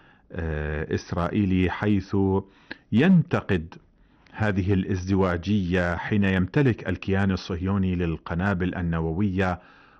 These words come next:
ويكون ذلك في تعارض صارخ مع معاهدة حظر الانتشار النووي. تهاجم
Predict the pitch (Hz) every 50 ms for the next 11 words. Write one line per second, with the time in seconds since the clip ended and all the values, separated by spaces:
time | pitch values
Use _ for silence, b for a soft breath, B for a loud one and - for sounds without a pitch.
0 | B - - 101 104 101 98 101 - - - 98 98 95 - 160 160 139 107 120
1 | 135 135 120 - 135 120 - 120 - - 107 101 131 151 151 135 117 98 - -
2 | - - 156 170 175 139 110 95 - - - 101 95 82 85 92 90 87 87 80
3 | 87 92 87 107 101 101 92 - - 90 - - 117 101 101 87 90 90 82 95
4 | 87 - 92 - - 101 98 98 90 85 B B B B B B B B B B
5 | B _ - 98 92 87 90 107 120 120 110 104 104 104 101 - - 107 92 143
6 | 180 190 165 120 113 117 104 107